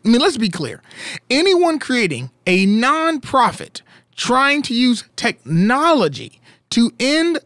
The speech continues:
global homelessness and then push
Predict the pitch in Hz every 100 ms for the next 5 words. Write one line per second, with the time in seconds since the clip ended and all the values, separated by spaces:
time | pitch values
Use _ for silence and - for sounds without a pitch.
0 | - 196 214 262 254 269 262 - - 285
1 | 240 131 - 110 - - _ - - -
2 | 226 240 285 339 311 - _ - 302 330
3 | -